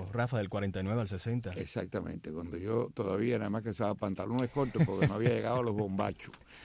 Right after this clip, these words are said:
Speaker 2: que se usaban en mi época. En mi época era importante eso, pantalón corto, bombacho después, y el día que te ponía pantalón largo, todo el mundo te felicitaba. Yo estaba en pantalón corto todavía, ¿ok? Y, pero, eh,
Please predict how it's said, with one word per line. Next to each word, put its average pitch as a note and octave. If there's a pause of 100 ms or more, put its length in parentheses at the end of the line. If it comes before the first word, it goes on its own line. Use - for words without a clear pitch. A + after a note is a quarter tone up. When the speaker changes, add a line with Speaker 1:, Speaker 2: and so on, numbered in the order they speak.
(100)
Speaker 2:
que -
se -
usaban G#2+
en A2
mi G2+
época. F2+
En E2+
mi G2+
época C#3+
era C#3+
importante B2+
eso, G2+
pantalón A2+
corto, D#3+
bombacho B2+
después, C#3+
y E3
el B2+
día C#3
que D3+
te C#3
ponía D3+
pantalón D3
largo, G3 (340)
todo B2+
el C3+
mundo D3
te B2+
felicitaba. A#2 (600)
Yo A2
estaba D#3
en D3
pantalón B2+
corto A#2+
todavía, E2 (180)
¿ok? B2 (640)
Y, F3
pero, D3 (100)
eh, A#2